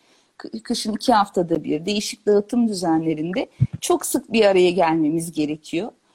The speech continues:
O yüzden de herkesin kendi yaşadığı çevrede,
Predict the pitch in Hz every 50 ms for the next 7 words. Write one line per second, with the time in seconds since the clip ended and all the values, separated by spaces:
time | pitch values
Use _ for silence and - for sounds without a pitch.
0 | _ - - _ - - - 294 302 294 262 240 269 254 240 240 262 262 349 349
1 | 320 311 320 311 - 294 262 254 269 269 - 254 247 262 277 311 294 247 240 -
2 | 262 247 220 277 330 339 - - - 247 220 185 180 185 175 165 170 170 170 165